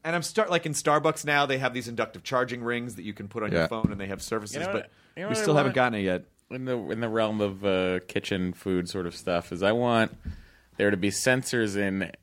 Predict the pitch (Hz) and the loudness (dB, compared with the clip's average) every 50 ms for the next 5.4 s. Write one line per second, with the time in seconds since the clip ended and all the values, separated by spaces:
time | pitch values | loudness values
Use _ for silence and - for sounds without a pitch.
0 | _ - - 101 104 101 101 98 101 101 98 95 95 95 92 92 - - - 139 | _ -4 0 2 2 4 2 2 2 0 0 2 2 2 2 0 -2 -2 -2 0
1 | 139 139 139 - - 135 131 123 120 104 85 107 110 107 104 101 - - 110 98 | 0 0 0 -2 -2 0 2 2 2 2 0 0 0 -2 -2 -2 -4 -2 0 0
2 | 87 80 73 71 - - - - - _ - 101 101 - 101 110 107 104 104 95 | 2 0 -2 -6 -12 -16 -18 -18 -20 _ -4 -4 -2 0 2 4 4 4 4 2
3 | 90 104 113 117 127 - 135 123 117 113 107 - - 110 107 107 92 85 76 76 | 2 2 2 4 2 2 0 2 2 2 2 2 2 0 2 2 0 -2 -4 -6
4 | 76 85 - - - 92 95 98 98 98 95 92 95 - - - 120 120 120 117 | -8 -12 -14 -10 -6 -4 -2 0 0 0 0 -2 -4 -4 -4 0 2 4 4 6
5 | 113 110 107 101 95 92 90 90 | 4 4 4 4 4 4 2 0